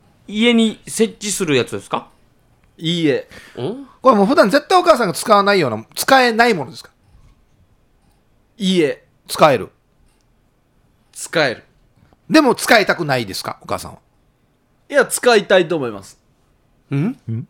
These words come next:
Speaker 3: なんで喜んでんじゃないの？
Speaker 2: 使いたいと思いますね。
Speaker 1: これは、そもそも本物ですか？
Speaker 2: はい。
Speaker 1: うん、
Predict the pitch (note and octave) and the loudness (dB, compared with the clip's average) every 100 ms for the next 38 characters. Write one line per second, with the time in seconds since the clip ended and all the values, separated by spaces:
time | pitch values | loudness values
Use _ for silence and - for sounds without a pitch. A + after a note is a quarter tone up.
0 | _ - D3 F3+ G3 G#3+ G#3+ A#3 A3 B2+ | _ -4 0 4 6 4 4 0 0 0
1 | G2 G#2+ G#3+ G#3+ G3 - G3+ G3 - F3+ | -2 -2 0 0 -2 0 0 0 -6 -6
2 | C#3+ B2+ A2+ A2 C3+ D3 B2+ G2+ _ - | -4 -4 -10 -16 -10 -6 -6 -10 _ -2
3 | D#4 D#4+ C#4 - - _ _ _ _ _ | 2 4 2 -2 -12 _ _ _ _ _
4 | A#3+ C4+ B3 A3 - D4 C#4+ D4+ B3+ - | -2 0 0 -2 0 2 4 4 4 -2
5 | C#3 - _ _ _ _ _ _ _ _ | -6 -8 _ _ _ _ _ _ _ _
6 | _ _ _ _ G3+ E3+ G2 - _ _ | _ _ _ _ -2 -2 -2 -12 _ _
7 | D#3 C3 | -4 -4